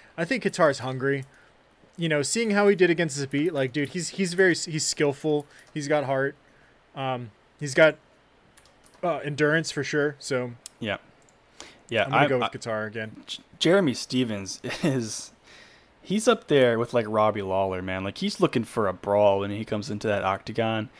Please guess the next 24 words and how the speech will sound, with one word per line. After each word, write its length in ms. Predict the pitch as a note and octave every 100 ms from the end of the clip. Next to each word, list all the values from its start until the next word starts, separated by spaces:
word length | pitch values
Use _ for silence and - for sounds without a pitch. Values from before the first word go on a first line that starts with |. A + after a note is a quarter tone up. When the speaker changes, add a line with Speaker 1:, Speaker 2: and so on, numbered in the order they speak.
| - - - E3
Speaker 1:
Oh, 80 |
yeah. 220 | D#3+ A#2 A2+
Speaker 2:
And 80 | A2+
his, 260 | F3+ F#3
his 300 | - D#3 D#3+
last 580 | B2 B2 B2 C3 C3 -
fight 520 | - A#2 A2+ A2+ -
was 160 | A#2 A2+
against 340 | A2 A2 G#2+
Yair 380 | A#2 G#2 A2 A#2
Rodriguez, 680 | G#2 G2+ G#2 A#2+ B2+ C3 - - - - - - - - -
which 420 | B2 B2 A#2 -
sucked 420 | - - A#2+ B2+
Speaker 1:
Mm-hmm. 60 | C#3 E3
Speaker 2:
so 420 | E3 C3+ B2+ B2+
much. 440 | A2 A2 G#2 F#2 -
That 100 | C3
was 140 | C3
such 240 | - C#3 C#3
a 60 | A#2+
good 220 | A#2+ A#2
Speaker 1:
I 40 |
know. 80 | B2+
Speaker 2:
fight. 380 | A2 G#2+ A2